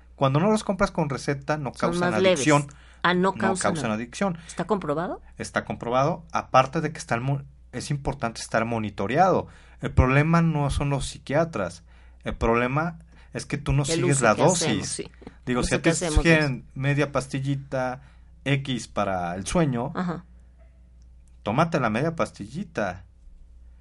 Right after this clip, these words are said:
Speaker 1: El
Speaker 2: Sí.
Speaker 1: problema es que creemos que ya no nos hace efecto,
Speaker 2: Y
Speaker 1: que ya
Speaker 2: entonces le aumentamos la dosis
Speaker 1: y te das
Speaker 2: o
Speaker 1: cuenta
Speaker 2: la
Speaker 1: que ya te
Speaker 2: dejamos.
Speaker 1: echas veinte,
Speaker 2: Sí,
Speaker 1: ¿no?
Speaker 2: claro, claro.
Speaker 1: Ya te echas veinte y ¿quién es el culpable? El doctor.
Speaker 2: Oye, voy a, este,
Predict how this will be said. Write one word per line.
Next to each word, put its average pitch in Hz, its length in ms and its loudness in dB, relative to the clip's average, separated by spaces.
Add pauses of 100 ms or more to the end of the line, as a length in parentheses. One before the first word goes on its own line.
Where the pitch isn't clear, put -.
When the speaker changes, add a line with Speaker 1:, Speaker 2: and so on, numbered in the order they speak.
(100)
Speaker 1:
El 107 100 -4
Speaker 2:
Sí. - 80 -10
Speaker 1:
problema 127 300 6
es 147 120 2
que 165 140 -4
creemos 160 480 2
que - 80 -16
ya 101 120 -2
no 101 160 -10
nos 104 200 -8
hace 107 340 -4
efecto, 135 640 -2
Speaker 2:
Y 175 60 -6
Speaker 1:
que - 0 -
ya 170 80 -2
Speaker 2:
entonces 151 380 -6
le 151 100 -4
aumentamos 147 600 -2
la 156 120 0
dosis 165 280 0
Speaker 1:
y 101 40 -4
te 104 80 0
das 107 140 6
Speaker 2:
o 131 40 4
Speaker 1:
cuenta - 160 6
Speaker 2:
la - 40 4
Speaker 1:
que 113 60 6
ya 110 40 4
te - 60 0
Speaker 2:
dejamos. 339 200 6
Speaker 1:
echas 127 160 6
veinte, 214 340 4
Speaker 2:
Sí, 190 220 0
Speaker 1:
¿no? - 60 -20
Speaker 2:
claro, 165 340 -2 (140)
claro. 165 340 -8 (220)
Speaker 1:
Ya 104 160 -4
te - 80 -14
echas 160 240 0
veinte 175 340 4
y 139 140 -6
¿quién 147 160 0
es 143 80 -4
el 131 100 0
culpable? 156 500 0
El 101 100 -2
doctor. 85 400 -10 (320)
Speaker 2:
Oye, 165 340 -2
voy 208 320 2
a, 226 180 4
este, 135 760 -2